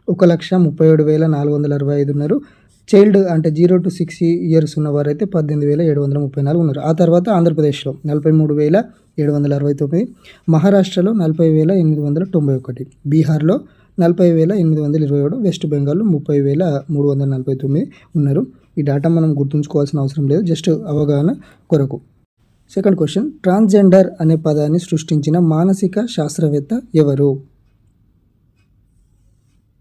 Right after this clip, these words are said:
ఒకటి, జాన్ ఎఫ్ ఒలెవిన్ అనేటువంటి మానసిక శాస్త్రవేత్త ఎప్పుడు పంతొమ్మిది వందల అరవై ఐదులో, ఓకేనా, ట్రాన్స్‌జెండర్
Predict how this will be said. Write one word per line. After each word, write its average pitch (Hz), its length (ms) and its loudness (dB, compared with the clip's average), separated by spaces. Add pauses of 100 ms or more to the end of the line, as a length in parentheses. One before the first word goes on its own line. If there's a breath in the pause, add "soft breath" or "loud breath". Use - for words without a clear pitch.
(140)
ఒకటి, 196 460 2 (280)
జాన్ 170 360 2
ఎఫ్ - 440 -4
ఒలెవిన్ 147 380 4 (340)
అనేటువంటి 160 480 2
మానసిక 165 520 0
శాస్త్రవేత్త 151 800 0 (320 loud breath)
ఎప్పుడు 185 240 4
పంతొమ్మిది 180 460 4
వందల 175 180 4
అరవై 156 380 4
ఐదులో, 143 460 4
ఓకేనా, 160 260 -4 (160)
ట్రాన్స్‌జెండర్ 165 540 0